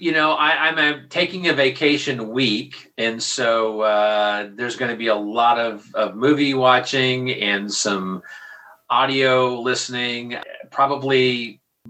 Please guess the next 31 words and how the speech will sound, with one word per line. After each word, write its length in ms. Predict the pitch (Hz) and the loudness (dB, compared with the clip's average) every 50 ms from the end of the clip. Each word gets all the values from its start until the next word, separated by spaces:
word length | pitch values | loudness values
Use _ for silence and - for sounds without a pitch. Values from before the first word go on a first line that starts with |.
| 123 - _ - | -20 -20 _ -8
my, 320 | 147 127 120 117 117 113 | 0 2 4 4 4 2
my 180 | 107 110 113 110 | 2 2 2 2
wish 400 | 110 110 113 127 127 123 - - | 2 2 2 2 2 2 0 -2
list 340 | 127 120 117 117 - - 123 | 0 0 0 0 -2 -4 -4
is, 240 | 113 107 101 - | -4 -4 -4 -4
is 240 | 98 113 107 98 - | -4 -6 -6 -6 -6
too 240 | - - 139 127 113 | -4 -2 -2 -2 0
long 440 | 104 101 101 95 90 90 87 90 90 | 2 2 4 4 2 0 -2 -6 -10
for 100 | - 107 | -10 -8
the 140 | 92 98 95 | -8 -8 -6
time 280 | - 107 107 101 101 | -2 0 0 0 0
that 80 | 101 95 | -2 -4
we've 160 | 95 95 90 | -4 -4 -2
got 160 | 98 95 92 | 0 0 0
allotted, 460 | 92 92 92 90 90 90 87 85 87 | 0 0 0 2 0 0 -2 -6 -6
but 280 | - 120 117 117 113 - - - - - - - - - - - - - - - - | 0 2 2 2 2 0 -12 -20 -20 -20 -20 -20 -20 -20 -20 -20 -20 -20 -20 -10 -2
hopefully 560 | - 233 240 - - 277 269 285 294 330 339 | 0 0 0 2 4 4 4 4 2 0 0
listen 320 | - 214 214 208 - 208 202 | 2 2 2 2 0 -4 -2
to 240 | - 208 190 180 165 | 0 2 2 2 2
a 60 | 160 | 0
few 420 | 165 - 175 175 170 175 175 170 170 - _ _ - | -2 -2 0 2 4 4 4 4 2 -2 _ _ -6
records 520 | 147 135 151 151 151 - 160 160 156 151 | 0 2 2 2 2 2 0 0 0 -2
from 240 | - - 135 120 110 | -2 -4 -4 -4 -2
Bleak 280 | 120 131 147 151 143 | -2 -2 -2 -2 -2
December, 640 | - 147 - - - 147 139 139 139 147 151 160 160 | -4 -4 -4 -2 2 2 2 2 4 2 2 2 2
some 200 | 156 - - 117 | -2 -4 -4 -2
audio 360 | - 117 123 123 127 131 131 | 2 2 2 4 4 0 0
productions 640 | 131 131 131 127 127 127 - - 143 135 131 131 127 127 | 0 0 2 2 2 0 -2 -4 -4 -4 -4 -4 -4 -2
that 140 | 135 131 | 0 2
I 100 | 127 127 | 2 2
have. 560 | 123 127 123 123 123 123 123 127 139 139 135 | 4 4 4 6 6 6 6 6 4 2 0